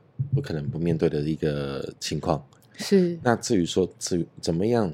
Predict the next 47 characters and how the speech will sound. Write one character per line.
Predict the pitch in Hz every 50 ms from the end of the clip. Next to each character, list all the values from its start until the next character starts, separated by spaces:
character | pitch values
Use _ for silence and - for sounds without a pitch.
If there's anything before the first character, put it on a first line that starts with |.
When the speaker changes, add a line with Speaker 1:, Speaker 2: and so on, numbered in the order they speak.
| -
Speaker 1:
在 | - - 110 101
这 | 98 95
之 | 78 - -
前 | 90 87 85 78
有 | 73 71 71 71
良 | 76 82 85 92
好 | 92 90 76
的 | 73 - 73
一 | 73 76
个 | 73 - - 78
人 | 76 78 82 90
际 | 87 - 110
的 | 87 85 80
互 | - 95 87
动、 | 80 - 85 80
社 | 78 - - 104 92
会 | 85 95
的 | 87 73
关 | 73 - 87 82
系 | 80 90
的 | 87 82 80
网 | 78 73 71
络， | 73 76 78 76 69 - _ - - -
Speaker 2:
嗯。 | - 190 190 180 170 160 160 -
Speaker 1:
导 | - - 80
致 | - - 104
说 | 98 - 107 98
我 | 90 85
们 | 78 76 73 73 - -
不 | - 87 87
会 | 85 - - - 117 95 85 - -
因 | - 104 104 95 90 95 104
为 | 104 98 87 80
某 | 76 76 73 73
些 | - - 85 82 80
状 | - - 98 87 82
况 | 78 87 82 80 76 73
死 | - - - 82 78
亡 | 73 71 73 73
之 | 71 87
后 | 85 78 82 78 73 - - _ _ - _ _
多 | - 92 85
日 | 85
才 | 82 - - -
被 | - 76
发 | 73 - - 76 71 -
现， | - - 151 143